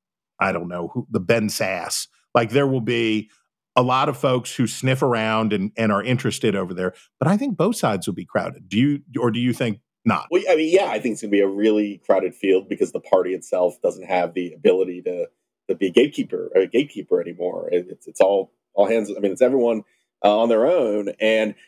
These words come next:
Speaker 2: look, that plays to Trump's advantage, right? I mean, if you have a bunch of candidates of all wings of the party trying to get their name known, trying to get, get, get, get a higher profile, and then you've got Trump,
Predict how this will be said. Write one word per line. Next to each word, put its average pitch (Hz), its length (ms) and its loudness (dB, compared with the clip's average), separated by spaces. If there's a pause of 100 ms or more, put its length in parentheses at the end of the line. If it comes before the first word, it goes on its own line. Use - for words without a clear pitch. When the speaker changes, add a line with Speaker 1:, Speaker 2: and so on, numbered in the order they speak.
(140)
Speaker 2:
look, 214 160 6
that 135 180 -2
plays 143 200 2
to 117 80 -8
Trump's 139 260 0
advantage, 131 580 0
right? 107 220 4
I 117 40 2
mean, 104 120 -2
if 107 80 -8
you 123 80 2
have 117 100 2
a 92 140 -8 (120)
bunch 113 240 2
of 107 180 2
candidates 107 400 2
of 95 120 0
all 139 300 2
wings 101 240 -6
of 95 80 -8
the 90 80 -12
party 98 480 0 (600)
trying 110 180 4
to 107 40 0
get 107 120 2
their 104 80 2
name 104 220 0
known, 113 300 2
trying 101 200 0
to 104 40 -2
get, 98 200 0
get, 95 200 -2
get, - 260 0
get 98 120 2
a 85 40 -2
higher 101 220 2
profile, 98 680 0 (180)
and 101 60 2
then 117 80 4
you've 117 100 0
got 123 160 0
Trump, 180 360 0